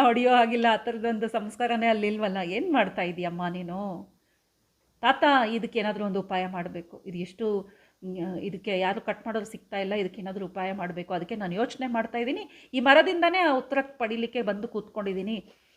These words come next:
ಅವನ ಜೊತೆಲಿ ಮಾತಾಡ್ತಾ ಇದ್ದೀನಿ." ಅಂದ್ರೆ ಆ ದೇವರ ಜೊತೆಲಿ,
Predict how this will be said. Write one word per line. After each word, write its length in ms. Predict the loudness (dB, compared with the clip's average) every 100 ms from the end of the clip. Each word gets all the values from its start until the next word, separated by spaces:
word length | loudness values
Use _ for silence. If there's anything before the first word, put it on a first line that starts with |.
| _ -4
ಅವನ 200 | -2 -2
ಜೊತೆಲಿ 280 | -2 -2
ಮಾತಾಡ್ತಾ 440 | 0 0 0 -2 -2
ಇದ್ದೀನಿ." 540 | -2 -4 -6 -8 -10 _ _ _
ಅಂದ್ರೆ 560 | -10 -6 -6 -8 _ _ -12
ಆ 100 | -6
ದೇವರ 280 | -4 -6 -10
ಜೊತೆಲಿ, 460 | -14 -18 -20 -20